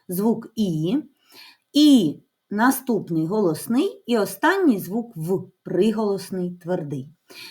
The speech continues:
Тепер ставимо тире після слова Харків та підрахуємо і запишемо кількість букв, звуків та складів.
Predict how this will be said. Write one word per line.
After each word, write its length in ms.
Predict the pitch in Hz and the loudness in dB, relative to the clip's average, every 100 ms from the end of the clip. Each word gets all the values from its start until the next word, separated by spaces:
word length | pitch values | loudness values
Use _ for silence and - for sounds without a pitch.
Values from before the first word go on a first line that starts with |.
| _ | _
Тепер 320 | - 254 240 180 | -4 4 4 2
ставимо 520 | - 226 175 175 165 | 2 2 2 0 -2
тире 340 | 190 185 160 | -2 -2 -2
після 260 | 180 175 202 | -4 -6 -8
слова 340 | 196 220 208 | -4 -4 -4
Харків 540 | 233 330 392 - 240 - | -2 -2 -2 -2 -4 -2
та 120 | 240 | -2
підрахуємо 760 | 240 175 185 180 220 190 175 165 | -2 -2 -2 0 0 2 2 0
і 40 | |
запишемо 640 | 175 202 349 370 294 208 | -2 -2 -4 0 2 2
кількість 520 | - 202 170 - 151 156 | 0 -4 -4 -6 -6 0
букв, 300 | 330 - 185 | 0 0 -4
звуків 500 | 170 220 262 269 - | -4 -4 -2 -4 -4
та 200 | 170 180 | -6 -6
складів. 640 | 180 180 156 135 127 | -6 -4 -4 -6 -10